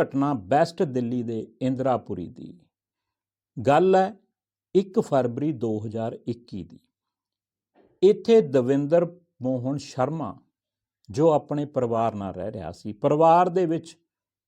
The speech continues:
ਉਸ ਦੀ ਪਤਨੀ ਅਨੀਤਾ ਤੇ ਉਸ ਦੀ ਛੋਟੀ ਬੇਟੀ ਪ੍ਰਿਯੰਕਾ ਸੀ। ਉਸ ਦੀ ਵੱਡੀ ਬੇਟੀ ਦਾ ਵਿਆਹ ਹੋ ਚੁੱਕਿਆ ਸੀ ਤੇ ਉਹ ਗ੍ਰੇਟਰ ਕਲਾਸ ਦੇ ਵਿੱਚ ਰਹਿੰਦੀ ਸੀ।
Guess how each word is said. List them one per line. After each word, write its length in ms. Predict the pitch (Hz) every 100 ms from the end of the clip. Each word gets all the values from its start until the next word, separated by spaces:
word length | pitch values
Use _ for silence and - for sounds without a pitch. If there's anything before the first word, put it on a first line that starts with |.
| _ _ -
ਉਸ 220 | 165 185
ਦੀ 160 | 190 202
ਪਤਨੀ 600 | - 139 135 151 156 156 127
ਅਨੀਤਾ 420 | 127 123 123 143
ਤੇ 180 | 135 135
ਉਸ 220 | 117 104
ਦੀ 260 | - 131 127
ਛੋਟੀ 400 | - 185 190 180
ਬੇਟੀ 360 | 131 107 - 117
ਪ੍ਰਿਯੰਕਾ 580 | - 139 139 135 107
ਸੀ। 260 | 95 - - _ _ _ -
ਉਸ 240 | 160 208 208
ਦੀ 160 | 240
ਵੱਡੀ 400 | 185 139 131 180
ਬੇਟੀ 320 | 175 160 156
ਦਾ 160 | 156 160
ਵਿਆਹ 280 | 135 127 170
ਹੋ 180 | 127 107
ਚੁੱਕਿਆ 400 | - - 101 -
ਸੀ 240 | - - _ _ _
ਤੇ 180 | 139 -
ਉਹ 320 | 147 156 156 _ _ -
ਗ੍ਰੇਟਰ 420 | 113 127 127 147
ਕਲਾਸ 400 | 156 127 107 107
ਦੇ 140 | - 95
ਵਿੱਚ 220 | 90 -
ਰਹਿੰਦੀ 340 | 95 98 -
ਸੀ। 180 | 107 -